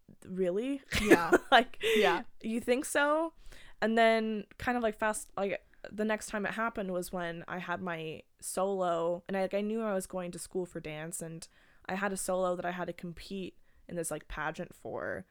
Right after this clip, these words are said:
Speaker 2: Mm-hmm.
Speaker 1: And I was like, "Why am I the one that has to do
Speaker 2: Oh,
Speaker 1: this?
Speaker 2: Miss
Speaker 1: Like, I'm not"
Speaker 2: Dance, is it
Speaker 1: Miss
Speaker 2: Miss
Speaker 1: Dance
Speaker 2: Drill? Yeah.
Speaker 1: Drill, yeah. And I'm like, "Why am I the one that has to do this? Like, I'm not, like, yeah, I'm, like, the only one that's going to school for dance, but I'm not, like,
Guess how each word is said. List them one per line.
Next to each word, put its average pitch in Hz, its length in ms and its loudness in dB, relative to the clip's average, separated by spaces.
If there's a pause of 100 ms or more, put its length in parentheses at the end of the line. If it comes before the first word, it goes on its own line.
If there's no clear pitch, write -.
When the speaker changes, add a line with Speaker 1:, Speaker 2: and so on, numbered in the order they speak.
Speaker 2:
Mm-hmm. 185 300 -4
Speaker 1:
And 190 80 -2
I 196 60 0
was 196 160 -2
like, 190 100 -6
"Why 180 260 0
am 240 160 -2
I 202 420 -2
the 180 100 -4
one 170 240 -4
that 170 60 -6
has 165 200 -8
to 196 100 -8
do 214 140 0
Speaker 2:
Oh, - 20 0
Speaker 1:
this? 220 220 -2
Speaker 2:
Miss 214 140 -4
Speaker 1:
Like, 180 120 -4
I'm - 60 -2
not" - 120 -2
Speaker 2:
Dance, - 220 -8 (340)
is 196 120 -8
it 190 120 -8 (160)
Speaker 1:
Miss 196 180 0
Speaker 2:
Miss 208 80 -2
Speaker 1:
Dance 190 320 0
Speaker 2:
Drill? 185 120 -2
Yeah. 180 60 2
Speaker 1:
Drill, 165 220 0
yeah. 165 320 -2 (440)
And 214 80 0
I'm 220 100 0
like, 220 160 -2
"Why 226 200 -2
am 269 120 -2
I 208 160 0
the 254 100 -2
one 202 120 -2
that 190 80 -2
has 185 180 -6
to 180 60 -8
do 170 200 -4
this? 160 220 -4
Like, 175 140 -10
I'm 185 160 -4
not, 202 360 -4 (1000)
like, 196 140 -4
yeah, 214 180 2
I'm, 240 100 0
like, 220 140 -4
the 208 100 -4
only 208 220 0
one 190 160 -2
that's 185 160 -4
going 185 200 -4
to 180 40 -8
school 190 240 -2
for 175 140 -6
dance, 165 240 -6
but 170 120 -6
I'm 175 120 -4
not, 180 200 -6
like, 165 320 -8